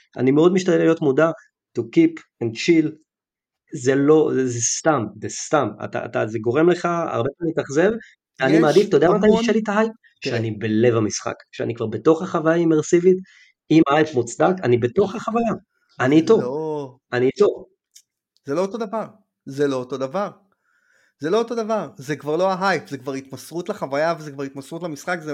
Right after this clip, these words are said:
Speaker 2: משהו אחר. זה, זה סט רגשות שונה לגמרי. I'm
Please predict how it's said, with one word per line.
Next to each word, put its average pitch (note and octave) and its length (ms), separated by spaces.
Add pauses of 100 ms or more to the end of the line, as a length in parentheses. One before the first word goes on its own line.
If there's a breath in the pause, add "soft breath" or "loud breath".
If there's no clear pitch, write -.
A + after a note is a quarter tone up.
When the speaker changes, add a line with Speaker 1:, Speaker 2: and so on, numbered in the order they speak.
(140)
Speaker 2:
משהו D3+ 420
אחר. F#3 140 (580 soft breath)
זה, B2+ 200 (140)
זה C3 280 (880)
סט F#3+ 400
רגשות E3+ 480
שונה D#3 260
לגמרי. E3+ 460 (1300)
I'm E3+ 120